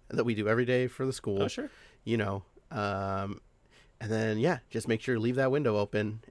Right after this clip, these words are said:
Speaker 1: and we'll meet back here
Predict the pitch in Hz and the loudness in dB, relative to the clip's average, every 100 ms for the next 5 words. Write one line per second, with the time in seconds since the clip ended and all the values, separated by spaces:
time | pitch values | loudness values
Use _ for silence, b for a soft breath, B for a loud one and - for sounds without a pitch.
0 | - 104 95 135 - - - _ _ b | -8 -6 -6 -6 -8 -10 -16 _ _ b
1 | b b - 110 135 - 107 - 127 127 | b b -10 -6 -4 -4 -6 -2 -2 0
2 | 123 | -4